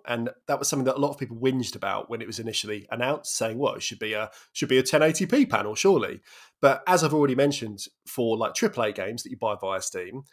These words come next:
having that slightly lower resolution has meant that brand new titles like Spider-Man Remastered will run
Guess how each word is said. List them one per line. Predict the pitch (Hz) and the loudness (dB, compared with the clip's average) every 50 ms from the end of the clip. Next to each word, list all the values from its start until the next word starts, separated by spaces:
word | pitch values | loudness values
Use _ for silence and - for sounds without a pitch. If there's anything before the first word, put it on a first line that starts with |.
| _ _ _ _ _ | _ _ _ _ _
having | - - 190 175 175 156 | 4 4 4 6 6 4
that | 143 110 - | 4 2 2
slightly | - - - 104 123 | 0 0 0 0 0
lower | 120 120 120 113 | 2 2 2 2
resolution | 113 113 104 117 120 120 120 - - 101 | 0 -2 -2 -2 -2 -2 -2 -2 -4 -8
has | 104 113 110 120 | -8 -8 -4 -2
meant | 123 120 110 - - | -2 -2 -2 -4 -2
that | 117 110 - - - - | -2 -2 -2 -6 -14 -2
brand | - 131 139 139 131 127 | 2 4 6 6 6 4
new | 123 120 113 | 2 0 -2
titles | - - 131 117 113 - - 90 90 92 - | 0 2 2 2 2 0 -6 -10 -12 -6 -2
like | 110 104 - - _ | -2 -2 -2 -4 _
Spider-Man | - - - 131 117 110 110 110 101 | -6 2 4 4 4 4 2 0 -2
Remastered | 98 101 104 104 104 107 110 104 - - - 73 87 - - _ _ _ _ _ | -2 -4 -4 -4 -4 -4 -4 -4 -6 -8 -10 -12 -12 -14 -18 _ _ _ _ _
will | - 120 117 113 | -4 -2 -2 0
run | 113 117 110 110 107 | 2 0 0 0 -4